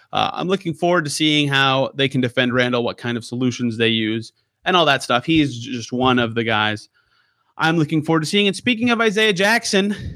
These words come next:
you know, we talked about this yesterday and just preseason action in general, but this could be because of the way, like I said last segment with the rotation,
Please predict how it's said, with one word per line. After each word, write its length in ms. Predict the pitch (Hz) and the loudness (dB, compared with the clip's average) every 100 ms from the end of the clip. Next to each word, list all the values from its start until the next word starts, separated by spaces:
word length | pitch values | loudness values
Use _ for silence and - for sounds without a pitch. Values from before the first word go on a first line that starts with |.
| - | -4
you 80 | 156 | 0
know, 40 | |
we 60 | 151 | 2
talked 280 | 185 175 165 | 2 2 4
about 180 | 151 | 2
this 180 | 151 175 | 2 0
yesterday 400 | 170 143 143 135 | -2 -2 0 0
and 80 | 131 | 0
just 160 | 127 - | -4 -8
preseason 400 | 139 135 127 135 | -10 -10 -6 -4
action 300 | 135 - 135 | -4 -2 -4
in 60 | |
general, 260 | 117 139 139 | 2 2 2
but 160 | 127 | 0
this 180 | 170 277 | 0 -2
could 340 | - - 381 247 | -2 -2 -2 0
be 380 | 123 117 117 - _ _ _ | 2 2 -2 -8 _ _ _
because 500 | 147 143 - 185 185 | -2 -2 -2 -2 2
of 160 | 160 139 | 0 0
the 80 | |
way, 340 | 135 139 135 131 | 0 2 2 2
like 200 | 131 131 | 0 0
I 80 | 131 | -2
said 260 | - 120 | -2 -2
last 280 | 113 107 110 | 0 -2 -2
segment 280 | 127 123 113 | -6 -4 -6
with 100 | 117 | -8
the 80 | 117 | -8
rotation, 720 | 117 - 185 202 143 123 120 | -8 -2 0 0 -2 -2 -4